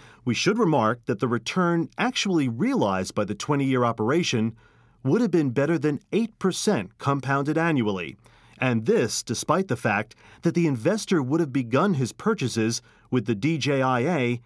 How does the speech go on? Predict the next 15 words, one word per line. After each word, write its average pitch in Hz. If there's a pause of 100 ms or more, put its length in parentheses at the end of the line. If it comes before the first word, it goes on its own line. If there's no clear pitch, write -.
(160)
at 143
three 165
hundred 139 (340)
and 135
ended 143
with 120
a 110
valuation 131 (280)
based 156
on 143
the 135
nineteen 151
forty-eight 139
closing 147
level 101